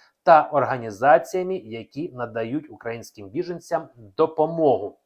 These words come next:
Це те, що відомо на цей час, так? Тобто, е, ще немає остаточних, е, цифр, е, там, яка буде ця допомога дітям, на скільки днів можна буде виїжджати з Польщі, чи взагалі не можна буде виїжджати,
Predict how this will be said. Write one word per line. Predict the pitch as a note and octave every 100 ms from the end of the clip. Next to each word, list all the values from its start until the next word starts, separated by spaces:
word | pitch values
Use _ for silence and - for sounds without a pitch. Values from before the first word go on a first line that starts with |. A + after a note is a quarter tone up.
| _ _ _ _ _ _
Це | - F3
те, | - - A3 B3+ - -
що | - - E3+ F#3 G3+
відомо | D3 B2+ D#3+ C#3 D#3+ B2+ G#2
на | A#2+ F3+ - _ _
цей | - C3+ C3+
час, | C3+ B2+ A2+ - -
так? | C3+ D3 - - _
Тобто, | - F#3 D#3 E3 C3+
е, | C#3 C#3
ще | - G#3 G#3 F3
немає | D3+ F3 E3 C3+ B2
остаточних, | C#3 - C3+ - C3 A#2 - A2 -
е, | A2+
цифр, | - D3 D#3+ A3 G#3+ - - -
е, | A2+
там, | A#2 A#2
яка | A2 G#2 E3+ F#3
буде | F3 D#3+
ця | D#3 D#3
допомога | D3 C#3 D3+ D3 B2+ C#3
дітям, | C3 C3+ B2 F#2+
на | E2
скільки | - G3 F3+ F3
днів | D#3+ E3+ C#3+
можна | C#3+ C3+
буде | C3+ C#3+ C#3
виїжджати | C#3 C#3 C3 C3+ C3+
з | -
Польщі, | - C3 -
чи | G2+ -
взагалі | - E2+ - G3
не | F3
можна | E3 D#3 D3+
буде | C3+ C#3
виїжджати, | C3+ C3+ B2+ C3 B2 -